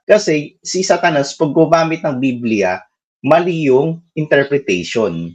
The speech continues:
Same goes din po dun sa M C G I. Kaya ang hirap manalig dun sa aral nila kasi malaki ang possibility na after some time, kahit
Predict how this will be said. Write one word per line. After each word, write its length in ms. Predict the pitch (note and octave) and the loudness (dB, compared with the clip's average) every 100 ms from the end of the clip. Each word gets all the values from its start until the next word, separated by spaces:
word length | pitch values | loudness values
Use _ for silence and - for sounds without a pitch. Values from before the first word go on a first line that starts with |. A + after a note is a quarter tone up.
| _ | _
Same 320 | - F3+ D#3+ | 0 0 2
goes 240 | E3+ E3 | 0 0
din 240 | D3+ D3+ - | 0 -2 -2
po 80 | C#3+ | -2
dun 160 | D3 | -2
sa 160 | C#3 - | -2 -2
M 160 | B2 | -2
C 240 | B2+ B2 G#2 | -2 -4 -2
G 160 | F#2+ | -4
I. 400 | - A2+ F#2 D#2+ - | -2 -2 -2 -4 -4
Kaya 240 | C3 D#3 D3+ | 2 4 2
ang 160 | D3+ | 0
hirap 320 | D#3 D3+ D3+ | -2 0 2
manalig 480 | C#3 C3+ C3 B2+ A2+ | 2 2 4 2 0
dun 160 | A2 B2 | -2 -2
sa 300 | - A2 A2+ | 0 2 2
aral 160 | G#2+ | 0
nila 260 | A2 G2+ G2+ | -2 -2 -4
kasi 400 | A2 - A2 A2+ _ _ _ - | -6 -4 -4 -4 _ _ _ -2
malaki 320 | F3 F3+ G3 | 0 2 0
ang 160 | F#3 F#3 | 0 0
possibility 1040 | - D#3+ - C#3+ C#3 C3+ B2+ B2 G2 F#2+ F#2 _ _ _ - | 0 0 0 -4 -2 0 -2 -2 -2 -2 -4 _ _ _ -4
na 160 | C#3 - | -4 2
after 400 | G#3 G#3 - E3+ | 0 0 2 2
some 320 | D#3+ D#3+ C3 A2+ | 2 0 0 2
time, 400 | A#2+ A2 E2+ E2 _ - | 2 2 -2 -12 _ 0
kahit 240 | F3 F#3+ | 2 0